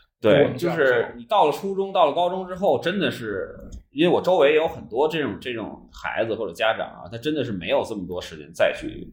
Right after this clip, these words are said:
Speaker 1: 再去读书了。当然中间还有，我，我觉得还空了一段时间，是吧？
Speaker 2: 嗯。
Speaker 1: 就是三岁多或者四岁到六岁这个阶段。
Speaker 2: 嗯。
Speaker 1: 对，这个阶段我感觉是一个，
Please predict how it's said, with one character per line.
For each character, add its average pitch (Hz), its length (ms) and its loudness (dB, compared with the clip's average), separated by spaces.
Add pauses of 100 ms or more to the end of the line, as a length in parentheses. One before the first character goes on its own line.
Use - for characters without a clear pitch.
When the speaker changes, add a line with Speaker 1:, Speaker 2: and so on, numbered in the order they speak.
(320)
Speaker 1:
再 92 120 8
去 87 160 0
读 58 140 -8
书 - 140 -12 (100)
了。 - 160 -12 (580)
当 196 120 6
然 240 100 4
中 277 240 4
间 302 360 2
还 156 260 0
有， 208 120 8 (1000)
我， 151 200 8
我 120 80 2
觉 131 120 0
得 214 80 0
还 214 140 -2
空 392 440 2
了 85 140 0
一 69 60 -14
段 71 160 -10
时 - 140 -16
间， 60 140 -6 (200)
是 87 80 -10
吧？ 57 220 -8
Speaker 2:
嗯。 175 180 6
Speaker 1:
就 - 60 2
是 80 200 -6
三 180 300 2
岁 170 180 0
多 120 140 -2
或 120 120 -4
者 98 60 -4
四 170 300 -6
岁 131 220 -6
到 92 520 4
六 180 160 6
岁 95 200 -6
这 71 120 -14
个 - 160 -18
阶 147 160 2
段。 55 140 -4
Speaker 2:
嗯。 - 100 -16 (540)
Speaker 1:
对， - 200 2
这 262 100 0
个 208 60 6
阶 170 120 4
段 139 420 2
我 92 140 -4
感 90 300 -2
觉 95 180 0
是 117 300 -4
一 110 120 -8
个， 95 640 2